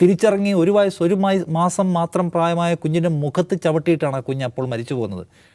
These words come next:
അതിനെന്ത് പറ്റിയെന്ന് അന്വേഷിക്കാൻ പോലും പോലീസ് തയ്യാറായിരുന്നല്ല. ആ സംഭവം മനസ്സിലാക്കി പോലീസ് ഓടിക്കളഞ്ഞു എന്നാണ്. പിന്നീട് പോലീസിൻ്റെ സ്റ്റേറ്റ്മെന്റ് വേറെന്തോ കാരണം കൊണ്ട് മരിച്ചതാണ്, ഞങ്ങൾക്ക് അബദ്ധമൊന്നും പറ്റിയിട്ടില്ല എന്നാണ്. അങ്ങനെ പറഞ്ഞ് ഒഴിയാനും ഈ കേസ് ഇല്ലാതാക്കാനും പോലീസിന് കഴിയും. രാജസ്ഥാനിലെ ആൽവാർ എന്ന് പറഞ്ഞ സ്ഥലത്താണ് ഈ സംഭവം ഉണ്ടായിരിക്കുന്നത്.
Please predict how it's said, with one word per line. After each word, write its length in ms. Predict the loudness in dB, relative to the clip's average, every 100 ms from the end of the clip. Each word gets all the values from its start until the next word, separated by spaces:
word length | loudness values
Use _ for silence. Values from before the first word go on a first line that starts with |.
| _ -4
അതിനെന്ത് 360 | -2 0 0
പറ്റിയെന്ന് 400 | 0 0 -2 -2
അന്വേഷിക്കാൻ 400 | -2 -2 -2 -2
പോലും 180 | -2 -2
പോലീസ് 280 | -2 -2 -2
തയ്യാറായിരുന്നല്ല. 500 | 0 0 -2 -2 -4
ആ 240 | -4 -4
സംഭവം 380 | -4 -2 0 0
മനസ്സിലാക്കി 380 | -2 -4 -4 -2
പോലീസ് 280 | 0 0 2
ഓടിക്കളഞ്ഞു 500 | 2 4 2 0 -4
എന്നാണ്. 200 | -6 -8 -14 _ _ -6
പിന്നീട് 260 | 0 2 2
പോലീസിൻ്റെ 420 | 2 2 0 -2
സ്റ്റേറ്റ്മെന്റ് 480 | -2 -4 -2 -2 0
വേറെന്തോ 420 | 0 2 0 0
കാരണം 180 | -2 -2
കൊണ്ട് 160 | -4 -4
മരിച്ചതാണ്, 300 | -4 -4 -6
ഞങ്ങൾക്ക് 340 | -6 -6 -2
അബദ്ധമൊന്നും 440 | -4 -4 -6 -8 -8
പറ്റിയിട്ടില്ല 500 | -6 -6 -6 -8 -6
എന്നാണ്. 300 | -8 -8 -8 -12 _ _ -6
അങ്ങനെ 300 | -2 2 2 2
പറഞ്ഞ് 240 | 2 2
ഒഴിയാനും 520 | 2 4 4 2 -2
ഈ 140 | -4 -4
കേസ് 220 | -4 -2 -2
ഇല്ലാതാക്കാനും 600 | 0 0 -2 -4 -6 -6
പോലീസിന് 360 | -8 -6 -8
കഴിയും. 260 | -8 -8 -12 _ -20 -8
രാജസ്ഥാനിലെ 480 | -2 -2 0 -2 0
ആൽവാർ 340 | 0 0 2 2
എന്ന് 120 | 0
പറഞ്ഞ 100 | -4
സ്ഥലത്താണ് 340 | -6 -6 -8
ഈ 40 | -8
സംഭവം 260 | -8 -8
ഉണ്ടായിരിക്കുന്നത്. 440 | -6 -6 -6 -10